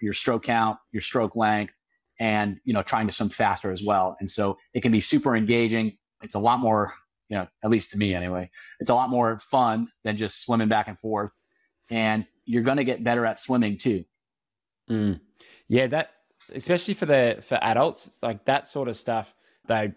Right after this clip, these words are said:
Speaker 2: have never really done as, as kids, you know, so it's just, it's brand new. And
Speaker 1: Right.
Speaker 2: I would imagine most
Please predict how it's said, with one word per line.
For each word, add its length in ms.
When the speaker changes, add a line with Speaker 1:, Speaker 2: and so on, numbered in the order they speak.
Speaker 2:
have 220
never 200
really 220
done 340
as, 180
as 220
kids, 300
you 80
know, 80
so 140
it's 80
just, 160
it's 120
brand 380
new. 280
And 160
Speaker 1:
Right. 280
Speaker 2:
I 160
would 140
imagine 760
most 480